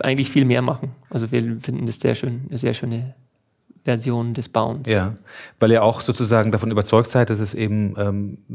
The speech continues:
Speaker 2: je dichter man an den eigentlichen Nutzern später, äh, dran ist, und das sind ja bei Baugruppen oftmals Privateigentümer, die sich dann ein, eine Einheit im Gebäude bauen und dann auch eine gewisse Verantwortlichkeit,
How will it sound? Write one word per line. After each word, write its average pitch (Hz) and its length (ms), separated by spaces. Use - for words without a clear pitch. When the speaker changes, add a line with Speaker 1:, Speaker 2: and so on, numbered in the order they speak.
Speaker 2:
je 104 100
dichter 120 280
man 110 160
an 104 160
den 98 320
eigentlichen 107 500
Nutzern 123 380
später, 117 500
äh, 101 280
dran 98 260
ist, 143 260
und 107 100
das - 60
sind 117 140
ja 117 60
bei 101 120
Baugruppen 101 420
oftmals 104 300
Privateigentümer, 104 760
die 98 140
sich 98 140
dann 98 160
ein, 101 320
eine 101 240
Einheit 101 320
im 107 100
Gebäude 98 320
bauen 101 220
und 101 120
dann 95 120
auch 92 180
eine 104 200
gewisse 95 280
Verantwortlichkeit, 104 840